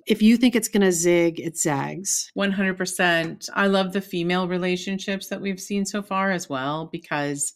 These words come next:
Speaker 2: it sets it up as, you know, two people that you might assume would have competitive feelings toward each other for various reasons, and it's so refreshing. It just dispenses with that immediately,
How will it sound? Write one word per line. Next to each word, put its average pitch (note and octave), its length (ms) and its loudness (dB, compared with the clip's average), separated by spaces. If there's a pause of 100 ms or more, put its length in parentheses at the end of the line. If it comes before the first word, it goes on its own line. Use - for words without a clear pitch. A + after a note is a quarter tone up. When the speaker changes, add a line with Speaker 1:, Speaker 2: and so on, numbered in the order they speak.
(140)
Speaker 2:
it F#3 200 -2
sets F#3 480 0
it F#3 140 -4
up F3 380 2
as, E3+ 260 -4
you F3+ 100 -2
know, D#3+ 220 -2
two - 220 -8
people E3+ 320 -6
that D#3+ 120 -8
you E3 140 -6
might D#3+ 400 -4
assume F3 800 -4
would D#3+ 400 -6 (180)
have D#3 540 -6
competitive E3 680 -4
feelings E3+ 560 -6
toward G3 260 -6
each G#3 280 -8
other A3 320 -6
for G3 120 -6
various E3+ 480 -6
reasons, G3 640 -4 (100)
and F3 520 -6 (420)
it's F#3 220 -6
so F3 420 0
refreshing. D#3+ 760 -6
It D3+ 180 -10
just F#3 340 -2
dispenses F3 840 -2
with E3 140 -6
that D#3+ 180 0
immediately, D3 880 -6